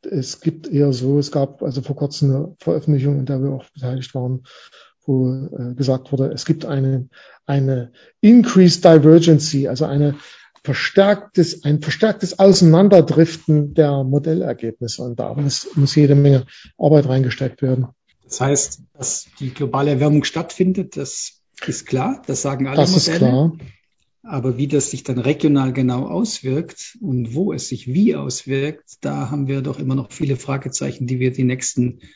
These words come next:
Speaker 2: Jahrzehnte weiter beackern können in der Wissenschaft.
Speaker 1: Nicht, dass das falsch rüberkommt. Äh,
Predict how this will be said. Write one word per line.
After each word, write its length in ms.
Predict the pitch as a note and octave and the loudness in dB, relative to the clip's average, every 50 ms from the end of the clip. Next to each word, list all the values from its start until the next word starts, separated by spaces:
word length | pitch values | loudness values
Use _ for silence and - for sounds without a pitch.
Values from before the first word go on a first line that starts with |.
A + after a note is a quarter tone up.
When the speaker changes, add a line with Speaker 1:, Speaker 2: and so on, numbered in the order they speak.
| _ _ - | _ _ -2
Speaker 2:
Jahrzehnte 600 | C#3 C3 B2+ - - C3+ B2+ B2 B2 C3 B2 A#2 | -2 -2 0 0 2 2 2 2 2 0 0 0
weiter 260 | B2+ B2+ B2+ C3 B2+ | 0 -2 0 -2 -2
beackern 500 | - C#3+ - - B2+ - - A2+ G#2+ G#2+ | -4 -4 -4 -6 -6 -4 -4 -4 -4 -4
können 340 | - - A2+ G#2+ G#2+ A2+ B2+ | -4 -6 -6 -4 -4 -6 -6
in 140 | C3+ A#2 | -6 -6
der 100 | A2 A2 | -6 -6
Wissenschaft. 560 | A2 A#2 - - A#2 - - A2+ - - - _ _ - | -6 -8 -8 -8 -10 -10 -10 -12 -12 -12 -18 _ _ 2
Speaker 1:
Nicht, 220 | D#3 D#3 D3+ - | 2 4 4 2
dass 140 | E3+ C#3+ - | 0 2 4
das 240 | - D#3 C#3+ - - | 2 2 2 2 -4
falsch 420 | - - D3 C#3+ C#3+ C#3 - - | -4 0 0 0 0 0 0 2
rüberkommt. 540 | D#3 E3 F3 D#3+ - - D3 C#3+ D3 D#3 D#3 | 4 6 6 4 2 2 -2 -2 -2 -2 -4
Äh, 300 | F3+ C#3+ C3 C3 C3 | -6 -6 -6 -6 -8